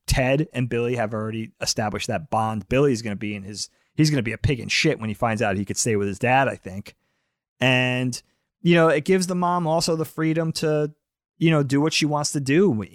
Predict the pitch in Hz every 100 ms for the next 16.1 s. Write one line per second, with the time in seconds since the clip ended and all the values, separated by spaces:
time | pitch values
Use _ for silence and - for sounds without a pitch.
0 | - - 127 123 117 - 139 151 - -
1 | 156 165 160 160 156 131 156 208 101 -
2 | 131 196 - 170 151 190 185 170 - -
3 | _ _ _ _ _ - 139 131 156 170
4 | - 147 151 165 160 135 143 143 147 147
5 | 143 139 143 - 143 147 143 143 - 147
6 | 151 - 147 143 147 147 - 135 127 _
7 | _ _ - - 143 135 135 - 131 123
8 | 127 131 127 123 - - 139 - - 139
9 | 135 139 131 123 123 127 131 123 - 120
10 | - 135 131 - 135 127 139 135 - _
11 | _ _ _ _ _ _ - 143 - 143
12 | 143 139 143 131 120 _ _ _ _ _
13 | - 151 160 202 131 - 131 123 120 190
14 | 226 104 98 110 180 - 120 - 143 160
15 | 165 160 - 156 156 156 151 139 156 160